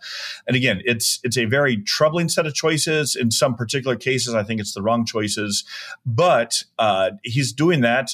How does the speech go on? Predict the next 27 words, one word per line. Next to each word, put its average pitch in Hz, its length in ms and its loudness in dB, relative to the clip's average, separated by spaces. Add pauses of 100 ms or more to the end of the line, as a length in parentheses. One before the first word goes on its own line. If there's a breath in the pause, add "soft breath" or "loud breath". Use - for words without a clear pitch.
I 120 80 2
think, 117 200 -2
for 110 180 0
an 98 220 0
understandable 127 500 -2
reason. 110 400 0
He 113 140 0
thinks 117 340 -2
that 113 140 -8
the 104 80 -6
greater 135 340 0
menace, 120 400 2
the 110 60 -10
greater 123 320 -2
evil 107 420 0
is 104 340 0
Soviet 107 380 -2
communism 101 800 0
and 107 160 0
its, - 360 -4
and 101 120 0
its - 160 -4
support 107 320 -4
for - 20 -16
these 101 140 -6
proxy 104 360 -2
regimes, 92 580 -4